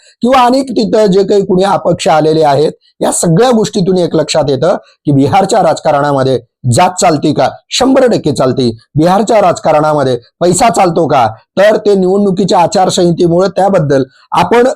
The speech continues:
काही विधान करू शकत नाही, परंतु भारतीय निवडणुकीचं राजकारण हे आकड्यावर आहे आणि आताच्या त्या निवडणुकीचे निकाल असं सांगतात की तिथं स्पष्ट बहुमत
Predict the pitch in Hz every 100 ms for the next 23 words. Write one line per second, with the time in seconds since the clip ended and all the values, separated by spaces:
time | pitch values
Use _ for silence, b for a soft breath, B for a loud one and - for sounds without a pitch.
0 | - 220 208 233 233 180 180 185 170 160
1 | 165 139 156 156 135 185 220 _ _ 202
2 | 233 208 147 147 - _ 160 147 190 220
3 | 240 247 240 196 196 185 190 175 170 151
4 | - - 208 143 127 b b 190 220 359
5 | - - - - 240 269 247 185 135 143
6 | 123 _ - 180 196 175 - 226 240 247
7 | 254 B - 233 233 220 214 202 175 170
8 | 196 180 202 214 185 196 170 147 147 151
9 | 147 B B - 190 202 208 - - 254
10 | - 427 - 160 151